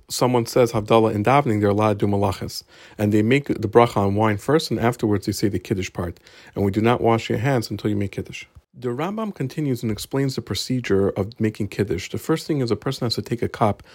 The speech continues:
that could contain a revius or more, and they wash it thoroughly inside,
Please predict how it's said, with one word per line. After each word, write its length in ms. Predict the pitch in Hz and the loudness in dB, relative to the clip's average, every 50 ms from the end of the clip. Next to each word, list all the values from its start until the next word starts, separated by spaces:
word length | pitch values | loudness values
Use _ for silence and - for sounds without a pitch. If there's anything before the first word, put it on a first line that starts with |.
| - - - - _ - | -20 -20 -20 -20 _ 0
that 160 | - 101 101 | 0 0 0
could 160 | - - 101 - | 0 -4 -6 -2
contain 420 | - 104 98 95 - 127 131 127 | -2 -2 -2 0 0 0 2 2
a 40 | 120 | 4
revius 460 | 104 101 95 - 110 110 98 - - | 2 2 2 2 2 0 0 0 -2
or 40 | 98 | -2
more, 300 | 95 95 92 92 95 - | -2 0 0 0 0 0
and 220 | - - 131 101 | -2 -2 -2 2
they 80 | 101 98 | 2 2
wash 360 | 98 110 117 127 131 - - | 4 4 4 4 4 2 -2
it 100 | 117 - | -2 0
thoroughly 500 | - - 113 107 107 101 98 98 95 71 | 2 2 2 4 4 2 2 2 0 0
inside, 480 | - 95 90 - - - 98 117 143 | -2 -4 -4 -4 -4 -2 -2 -4 -4